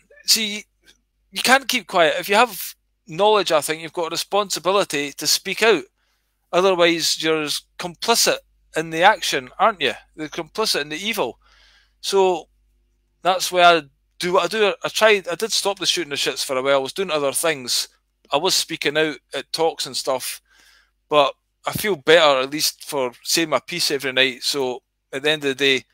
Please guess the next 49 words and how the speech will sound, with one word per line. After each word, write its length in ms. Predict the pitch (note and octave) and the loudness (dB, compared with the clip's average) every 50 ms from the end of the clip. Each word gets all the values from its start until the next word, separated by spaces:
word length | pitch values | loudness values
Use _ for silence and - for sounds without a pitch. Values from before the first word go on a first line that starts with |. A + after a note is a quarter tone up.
| _ _ _ | _ _ _
I'm 140 | - D3 D3 | -2 -2 -2
doing 220 | C3+ D3+ F3 F#3+ F3 | 0 -2 -2 -2 0
something. 480 | - - C#3 B2 - C3 B2 C3+ C3 _ - - - _ - | 0 -2 -2 -2 -2 -4 -4 -4 -6 _ -20 -20 -20 _ -8
And 140 | D#3+ D#3+ E3+ | -6 -4 -2
you 60 | A3 | 0
know 100 | A#3+ A#3 | 0 2
what? 320 | A#3+ B3 A#3+ G3+ - - _ _ _ _ _ _ _ - | 6 6 6 6 6 2 _ _ _ _ _ _ _ -8
I'm 100 | E3+ G3+ | -2 2
not 140 | B3 B3 G#3 | 2 4 4
getting 180 | G#3 F#3 F3 | 4 2 2
a 20 | E3+ | 4
lot 220 | E3+ G#3 A#3 G3 | 4 4 2 2
of 80 | - - | -2 -4
comments, 680 | - F#3 E3 D3 C3 B2+ B2+ C3 - - - - - _ _ _ _ _ _ _ _ | -2 -2 0 2 2 0 0 0 -2 -4 -4 -4 -8 _ _ _ _ _ _ _ _
but 160 | - E3 D#3 | 0 0 0
for 140 | - - F#3+ | 0 -2 0
instance, 320 | G#3+ G#3+ - - G3 D#3+ - | 0 0 0 -2 -4 -6 -8
today 420 | E3+ E3 G#3 A3 G#3+ F#3+ F3 D#3 | -8 -2 0 4 4 6 4 4
on 180 | - F3 D3+ C#3 | 0 -6 -10 -8
Facebook, 760 | - - G#3 G3+ - - - D#3 D3 C#3 _ - - - _ _ _ _ _ _ _ _ _ _ _ - | -4 -2 -2 -2 -2 -2 -4 -6 -8 -8 _ -16 -16 -16 _ _ _ _ _ _ _ _ _ _ _ -10
I 80 | D#3+ | -8
got 240 | C#3+ F3+ E3+ D#3 D3+ | -2 -2 -2 -2 -2
a 40 | _ | _
comment 500 | - F3 E3 D#3+ D#3+ D#3+ D#3+ D#3 D3 D3+ _ _ _ | -2 0 0 0 0 -2 -2 -2 -6 -10 _ _ _
saying, 500 | _ - - E3 D#3+ D#3+ D#3 D3+ C#3 - _ _ _ _ _ | _ -6 -4 -2 0 0 -2 -2 -6 -16 _ _ _ _ _
what 120 | F3 F3+ | -16 -8
did 100 | F#3+ F#3+ | -6 -4
the 60 | F#3+ | -4
guy 80 | G3+ G3 | -2 -4
say? 260 | F#3 - G#3+ G#3 F#3 _ _ _ _ _ _ _ _ _ | -2 -2 -2 -4 -4 _ _ _ _ _ _ _ _ _
"Your 160 | F#3 E3+ F3+ D#3+ | -4 -4 -4 0
videos 400 | D#3 F3+ E3+ F3+ F3+ D#3+ D3 E3 | 0 -2 -2 -2 -4 -6 -6 -6
really 160 | F3 E3+ E3+ | -6 -6 -4
make 180 | E3 E3 E3 D#3+ | -4 -4 -4 0
my 140 | D#3+ D#3 D3+ | 0 0 0
day," 160 | C#3+ E3 F3+ | 0 -2 -4
or 100 | F3 D#3+ | -2 -4
something 320 | - E3 D3 C#3 - C#3+ | -6 -8 -10 -12 -10 -10
like 120 | C3+ B2+ - | -10 -8 -2
that. 240 | C#3 A#2+ A2+ A2 - _ _ _ _ _ _ _ _ _ _ _ _ _ - | -2 -2 -2 -2 -6 _ _ _ _ _ _ _ _ _ _ _ _ _ -8
Just 220 | - C4 B3+ - B3+ | -6 -4 -4 -2 0
wee 100 | B3 A3+ | -2 -2
things 300 | - G#3+ G#3+ G#3 F3 E3+ | 0 -2 -4 -4 0 0
like 200 | F#3 F3 D#3+ - | 0 0 0 2
that 320 | G#3 G#3+ G3+ E3+ D3 - _ _ _ _ _ _ _ _ _ _ - | 4 6 6 6 6 4 _ _ _ _ _ _ _ _ _ _ -2
does 220 | G3+ G#3 G3 - | -2 0 0 0
help 260 | - G3 F#3+ E3+ - | 0 0 -2 -2 -2
a 60 | - F3 | -6 0
lot. 260 | F#3 G3+ F#3 C3 | 4 4 4 4